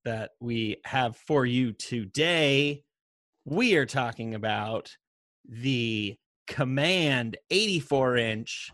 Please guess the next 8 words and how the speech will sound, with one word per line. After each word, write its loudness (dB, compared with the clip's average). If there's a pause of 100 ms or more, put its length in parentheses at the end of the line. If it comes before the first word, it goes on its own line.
(320)
ten 0
touch, -4
four 6
K, 0
three 0
D 0
touchscreen, -2
smart 0